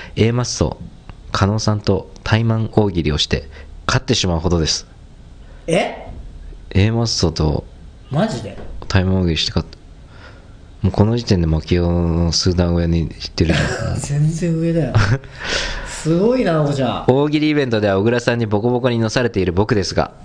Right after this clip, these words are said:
Speaker 1: このキモい〇〇のコーナーで一矢報いて、時は流れ、Aマッソ加納さんと親密な関係になり、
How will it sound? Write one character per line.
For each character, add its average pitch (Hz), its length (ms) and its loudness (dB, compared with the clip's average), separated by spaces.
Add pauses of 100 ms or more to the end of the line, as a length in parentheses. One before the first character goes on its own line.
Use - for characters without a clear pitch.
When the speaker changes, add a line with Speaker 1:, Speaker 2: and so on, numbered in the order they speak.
(160)
Speaker 1:
こ 98 100 4
の 110 100 2
キ 127 140 0
モ 123 100 2
い 117 40 0
〇 107 180 2
〇 113 180 2
の 98 100 -2
コ 104 160 2
ー - 20 0
ナ 95 120 0
ー - 20 0
で 87 120 4
一 - 180 0
矢 92 100 2
報 101 120 2
い 87 60 0
て、 - 280 -2 (720)
時 120 220 2
は 107 80 2
流 87 180 0
れ、 82 200 -2 (100)
A 107 140 4
マ 113 60 0
ッ - 20 -4
ソ - 120 -8
加 - 120 2
納 92 80 0
さ 101 160 2
ん 95 40 -4
と - 80 0
親 107 220 2
密 107 140 0
な 104 100 0
関 101 160 0
係 104 140 0
に 104 40 2
な 101 100 0
り、 87 220 -4